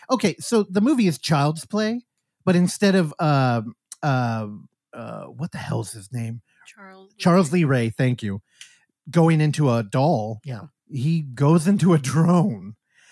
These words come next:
Speaker 1: Um,
Speaker 2: <laughs>
Speaker 1: how it happens is a little Frankenstein.
Speaker 3: Is it voiced by Brad Dourif?
Speaker 1: No, and that's really what it needed.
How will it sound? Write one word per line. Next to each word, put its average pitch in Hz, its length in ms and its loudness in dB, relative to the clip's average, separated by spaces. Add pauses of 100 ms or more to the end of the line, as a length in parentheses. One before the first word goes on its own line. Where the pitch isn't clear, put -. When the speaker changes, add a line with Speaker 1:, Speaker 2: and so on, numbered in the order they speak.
(280)
Speaker 1:
Um, 180 420 2
Speaker 2:
<laughs> - 20 -14
Speaker 1:
how 233 240 2
it 190 60 -4
happens 214 480 0
is 160 80 -2
a 143 80 -2
little 143 200 2
Frankenstein. 165 640 -2
Speaker 3:
Is 156 120 2
it 156 100 2
voiced 160 320 0
by 160 140 0
Brad 143 420 -2
Dourif? 131 460 -2
Speaker 1:
No, 160 400 2
and 156 140 4
that's 165 180 4
really 175 240 4
what 143 140 4
it 110 100 -2
needed. 98 340 -6